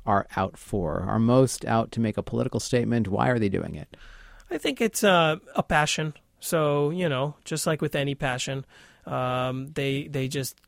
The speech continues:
Speaker 2: get into it and they just constantly want to improve and, uh, challenge themselves.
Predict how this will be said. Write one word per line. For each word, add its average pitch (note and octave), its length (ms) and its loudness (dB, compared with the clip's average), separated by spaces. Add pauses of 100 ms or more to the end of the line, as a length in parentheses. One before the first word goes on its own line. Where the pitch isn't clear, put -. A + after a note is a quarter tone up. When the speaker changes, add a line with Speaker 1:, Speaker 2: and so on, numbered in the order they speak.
Speaker 2:
get C3+ 200 0
into D3+ 340 -2
it A#2 160 -2
and B2 200 -8
they B2 120 -4
just B2 320 -8
constantly C#3+ 640 -4
want B2+ 280 -4
to C#3 80 -4
improve B2+ 720 -6 (440)
and, B2+ 560 -4
uh, A#2+ 320 -4
challenge C3 480 -2
themselves. A#2+ 800 -6